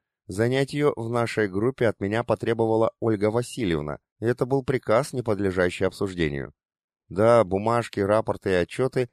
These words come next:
это уныло, скучно и муторно. Но, к сожалению, именно работа с ними — одна из обязанностей главы клана, и пусть главным остается контроль и визирование,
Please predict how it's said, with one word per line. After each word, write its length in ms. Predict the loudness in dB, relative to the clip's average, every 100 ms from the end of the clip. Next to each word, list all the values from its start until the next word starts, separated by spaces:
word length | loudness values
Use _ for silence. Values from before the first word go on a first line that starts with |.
| _
это 280 | 0 0 2
уныло, 460 | 0 -2 -2 -2 -2
скучно 520 | -2 -6 -4 -6 -4
и 40 |
муторно. 520 | -2 -2 0 -2 -4 -8 _ _ _ _ -6
Но, 240 | 0 0
к 60 | 0
сожалению, 680 | -2 2 2 2 2 0 0
именно 400 | -2 0 0 -2 -2
работа 520 | 0 0 0 -2 -2
с 120 | -4
ними — 360 | -4 -2 -2 -4 _ _ _
одна 360 | -4 -2 -2
из 100 | 0
обязанностей 580 | 0 2 2 -2 -4 -4
главы 380 | 0 2 2 2
клана, 440 | 2 0 0 -2 -10 _ _ _ -8
и 80 |
пусть 340 | -2 -2 -2 -8
главным 600 | -6 0 4 4 4 0
остается 420 | -2 0 0 -2
контроль 480 | -4 -4 0 4 4
и 120 | 0 -6
визирование, 800 | -6 -4 -2 2 2 0 -4